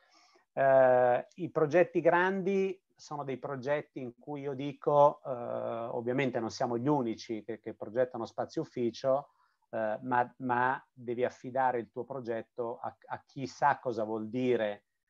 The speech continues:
gestire tremila persone, no?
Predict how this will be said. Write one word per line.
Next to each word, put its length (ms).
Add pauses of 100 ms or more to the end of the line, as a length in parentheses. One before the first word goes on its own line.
(140)
gestire 1040
tremila 440
persone, 920
no? 460